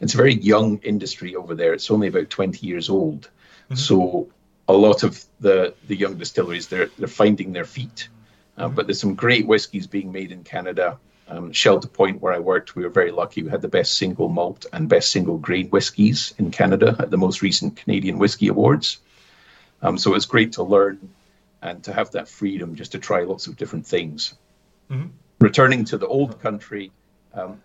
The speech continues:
Speaker 1: it's a lot more established, you know, hundreds of years of history, and so, so much bigger scale. And the, the amount of whiskey that we can make here and, and deliver to the world is, is really quite phenomenal. And we're also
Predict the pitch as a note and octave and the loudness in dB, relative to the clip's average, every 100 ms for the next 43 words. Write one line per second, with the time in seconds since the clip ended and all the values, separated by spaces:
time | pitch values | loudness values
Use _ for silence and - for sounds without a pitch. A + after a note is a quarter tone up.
0 | - - G2+ A2 G2+ F#2 - - F#2 F#2 | -20 -14 -6 -6 -4 -8 -10 -6 -6 -6
1 | F#2 - - F#2 F2 A2 G2+ F2 E2+ - | -8 -10 -14 -14 -2 0 2 -2 -10 -10
2 | F#2+ F#2+ F#2 - - G2+ G#2 - F#2+ F#2 | -8 -6 -8 -10 -6 -4 -4 -4 -6 -6
3 | B2+ _ _ _ _ _ - E2+ E2+ D#2+ | -10 _ _ _ _ _ -2 0 -2 -10
4 | - _ _ _ - - C#3 C3+ - C#3+ | -20 _ _ _ -6 2 2 4 4 4
5 | - - G#2 G2 - A#2 G2 F2 E2 - | 4 2 2 0 -2 -2 0 -2 -8 -20
6 | _ - F2 F2 _ _ _ _ _ G2+ | _ -20 -20 _ _ _ _ _ _ -10
7 | A#2 A2+ A2+ - A2 G#2 - G2+ F2+ - | -2 0 0 -2 -4 -4 -4 -8 -8 -10
8 | - F2+ F#2+ - - F2 E2+ E2 D#2+ - | -12 -10 -10 -12 -12 -10 -8 -8 -10 -8
9 | F#2+ F#2 F2+ E2+ D2+ - E2 F2+ E2 D#2 | -2 0 0 -2 -4 -2 2 2 2 -2
10 | G#2 - G#2 G2 F#2 E2 D#2+ - - E2 | -6 -4 0 4 4 4 2 2 0 2
11 | F2 D#2+ D#2 D2 - - - - - F2+ | 2 0 -2 -6 -18 -20 -20 -10 0 2
12 | F2 - - F#2 G2+ - - F#2 F2+ | 2 -2 2 4 4 4 0 0 0